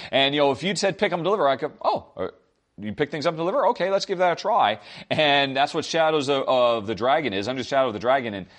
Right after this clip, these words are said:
man, we hate it. This is, uh, this is probably Jen's first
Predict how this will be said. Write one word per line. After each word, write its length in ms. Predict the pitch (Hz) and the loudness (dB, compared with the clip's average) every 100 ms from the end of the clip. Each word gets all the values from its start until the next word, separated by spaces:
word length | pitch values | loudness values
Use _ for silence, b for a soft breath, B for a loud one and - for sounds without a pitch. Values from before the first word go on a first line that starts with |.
| b | b
man, 600 | 73 85 110 127 104 78 71 b | -12 -2 0 2 0 -2 -12 b
we 180 | - 110 | -10 -8
hate 300 | 92 120 143 | -2 2 2
it. 160 | 85 - B | 0 -6 B
This 160 | - 143 | -8 -4
is, 160 | 170 160 | -2 0
uh, 360 | 156 151 120 | 0 0 -2
this 140 | 110 190 | -4 -4
is 80 | 208 | -2
probably 340 | 190 190 160 | -2 -2 -2
Jen's 260 | 131 156 131 | -4 -6 -6
first 560 | - 180 196 180 - | -4 0 0 0 -8